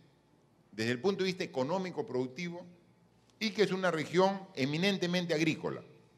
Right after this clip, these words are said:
Y si quiere sustentar su desarrollo a futuro, requiere consolidar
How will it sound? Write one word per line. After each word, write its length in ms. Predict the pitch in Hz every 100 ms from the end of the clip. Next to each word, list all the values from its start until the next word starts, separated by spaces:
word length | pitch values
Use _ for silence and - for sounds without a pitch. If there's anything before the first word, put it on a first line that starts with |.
| _ _ _ _ _ _ _ _ _ _ -
Y 80 |
si 200 | 127 156
quiere 200 | 165 233
sustentar 560 | 208 170 143 135 135 180
su 160 | 175 151
desarrollo 580 | 113 123 117 165 170
a 20 | 127
futuro, 560 | 143 220 240 127 - - - - _ -
requiere 420 | 120 117 170 175
consolidar 920 | 135 123 - 113 120 151 196 - -